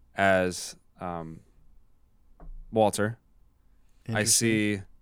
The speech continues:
Speaker 1: because, and I'll, I'll detail it.
Speaker 2: Okay.
Speaker 1: I see the judge as Gustavo, and
Speaker 2: Oh.
Speaker 1: I see, um, w-, uh, Mobius as, as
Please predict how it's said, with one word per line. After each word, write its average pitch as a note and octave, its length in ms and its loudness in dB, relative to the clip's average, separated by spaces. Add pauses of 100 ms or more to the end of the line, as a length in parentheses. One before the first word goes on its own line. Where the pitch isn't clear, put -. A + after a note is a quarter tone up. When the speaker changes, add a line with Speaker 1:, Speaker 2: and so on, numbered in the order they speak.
(440)
Speaker 1:
because, A2+ 460 0 (500)
and A2 140 4
I'll, G#2 140 6
I'll G#2+ 160 -2
detail G2+ 440 -2
it. F#2 120 -4 (220)
Speaker 2:
Okay. A#2 280 -6 (160)
Speaker 1:
I G#2 100 0
see G#2+ 480 2 (340)
the A2 120 -4
judge G#2+ 680 2 (680)
as G2+ 320 2
Gustavo, G2 720 2 (1300)
and A2 480 0
Speaker 2:
Oh. F3+ 100 -12 (220)
Speaker 1:
I A2 100 0
see, G#2+ 540 2
um, F2+ 640 -6 (1700)
w-, G2 240 -12
uh, G#2 200 0
Mobius A2 600 0
as, G2 440 -2 (100)
as F2 240 -8